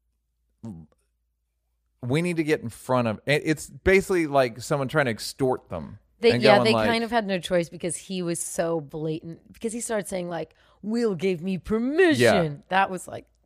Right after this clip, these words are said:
Speaker 2: "Shut the
Speaker 1: Yeah.
Speaker 2: fuck up."
Speaker 1: Yeah. Yeah, like, this is getting too specific. And they went on vacation together,
Speaker 2: There was
Speaker 1: apparently.
Speaker 2: photos. If there was no photos,
Speaker 1: Yeah.
Speaker 2: it was just
Speaker 1: Um,
Speaker 2: too, like, weird.
Speaker 1: Yeah. Um,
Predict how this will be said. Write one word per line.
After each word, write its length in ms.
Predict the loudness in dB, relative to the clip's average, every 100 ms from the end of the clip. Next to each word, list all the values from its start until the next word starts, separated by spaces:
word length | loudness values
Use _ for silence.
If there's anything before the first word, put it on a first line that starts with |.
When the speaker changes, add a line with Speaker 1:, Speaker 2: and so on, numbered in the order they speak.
| _
Speaker 2:
"Shut 280 | -12 -10 -4
the 60 | -2
Speaker 1:
Yeah. 160 | 0
Speaker 2:
fuck 260 | -2 -4 0
up." 280 | 2 2 2
Speaker 1:
Yeah. 220 | 0 -2 _ _ _
Yeah, 160 | -4 -2
like, 240 | -2 -2
this 160 | -4 -6
is 80 | -6
getting 180 | -8
too 160 | -8 -14
specific. 240 | -12 -6 0
And 220 | 2 2
they 160 | -2
went 240 | -2 -2 -2
on 100 | -2
vacation 540 | -4 -6 -8 -8 -8
together, 320 | -6 -4 -4
Speaker 2:
There 160 | 2 4
was 220 | 4 2
Speaker 1:
apparently. 220 | 2 2 2
Speaker 2:
photos. 180 | -2
If 60 | -4
there 80 | -2
was 100 | -2
no 120 | -2
photos, 480 | 0 2 2 0 -4 _ _ _ _ _ _ -2
Speaker 1:
Yeah. 220 | -2 -2 -4
Speaker 2:
it 80 |
was 100 | 0
just 240 | 4 4 4
Speaker 1:
Um, 60 |
Speaker 2:
too, 180 | 2 0
like, 300 | 2 0 0 _
weird. 540 | -14 -10 -8 -10 -12 -10 0
Speaker 1:
Yeah. 300 | 2 2 -4 _ _ 2
Um, 680 | 4 4 2 0 -2 -6